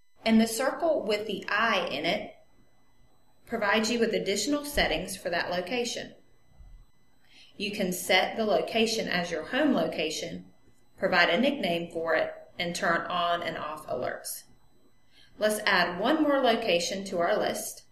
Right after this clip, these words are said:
I want to know the weather in Sydney, Australia.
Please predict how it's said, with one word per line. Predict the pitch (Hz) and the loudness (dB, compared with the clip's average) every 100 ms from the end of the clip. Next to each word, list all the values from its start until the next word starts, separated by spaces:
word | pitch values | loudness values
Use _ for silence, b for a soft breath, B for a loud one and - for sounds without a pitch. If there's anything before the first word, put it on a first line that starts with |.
| - - - - - - - 988 - - - - - - - - - | -20 -20 -20 -20 -20 -20 -20 -20 -20 -20 -20 -20 -20 -20 -20 -10 -2
I | 196 | 0
want | 208 233 | 0 0
to | - | -2
know | 277 277 | 0 2
the | 240 | 4
weather | 196 175 170 | 4 6 4
in | 185 180 | 2 -2
Sydney, | - 190 185 175 170 | -2 0 0 -2 -2
Australia. | 175 - 185 151 - - - | -4 -4 -2 -2 -2 -6 -10